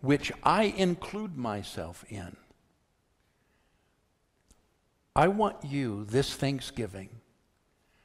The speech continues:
no matter who you're with and who you're around and what meal you might be sharing, I want you to remember this message.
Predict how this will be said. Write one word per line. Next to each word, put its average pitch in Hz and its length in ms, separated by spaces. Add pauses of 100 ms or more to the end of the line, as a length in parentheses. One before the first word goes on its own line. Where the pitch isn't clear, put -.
(120)
no 120 80
matter 123 300
who 180 200
you're 196 240
with 135 380
and 104 240 (380)
who 175 220
you're 165 280
around 110 560 (220)
and 104 140
what 165 240
meal 170 280
you 156 160
might 139 300
be 123 100
sharing, 101 420 (1500)
I - 80
want 131 220
you 208 80
to 185 80
remember 165 460
this 143 260
message. - 560